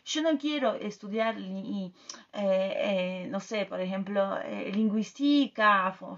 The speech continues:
fo-, fo-, fonética, etcétera.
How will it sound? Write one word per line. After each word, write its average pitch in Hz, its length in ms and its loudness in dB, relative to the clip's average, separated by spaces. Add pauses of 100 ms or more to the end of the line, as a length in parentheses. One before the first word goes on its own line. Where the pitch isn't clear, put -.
fo-, 185 400 -6 (240)
fo-, 208 340 -2
fonética, 208 680 -2
etcétera. 247 600 -6